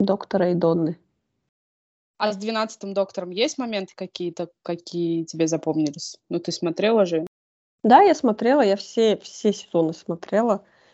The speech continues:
Speaker 1: Не все пересматривала. С двенадцатым я не скажу, что мне что-то запом-, с тринадцатым вообще ничего не запомнилось, потому что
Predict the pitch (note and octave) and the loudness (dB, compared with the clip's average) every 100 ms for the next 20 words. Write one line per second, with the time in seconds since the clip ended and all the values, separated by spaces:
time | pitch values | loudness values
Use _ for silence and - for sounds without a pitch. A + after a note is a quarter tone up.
0 | _ _ - A3 G#3+ G#3+ G#3 E3+ E3 G#3+ | _ _ 0 0 2 -2 0 -4 -4 -4
1 | C#4+ - B3+ A3 G#3+ _ _ _ _ _ | -4 -4 -4 -2 -6 _ _ _ _ _
2 | _ _ G#3 G#3+ C4+ G#4 - - E4 C#4+ | _ _ -2 2 4 4 2 4 4 4
3 | - _ _ _ _ _ - C#4+ D#4 D#4 | -2 _ _ _ _ _ 6 6 6 2
4 | - D4 B3+ - - G#3+ G3+ G3+ G3+ F#3+ | -2 -2 -2 -4 -6 -4 -4 -6 -10 -12
5 | - F#3+ F#3+ F3+ - - - A#3 B3 D4+ | -8 -6 -4 -4 -2 -4 -2 -2 2 0
6 | - A#3 G3 F#3 - C4 C#4+ D4+ C4 B3 | 0 0 0 -2 -2 2 4 4 2 0
7 | A#3 A#3 A#3 A#3+ A3+ G#3 - G#3 G#3+ A3 | 0 -2 -2 -2 -2 -4 -6 -6 -2 0
8 | G#3+ - G#3 | 0 0 -2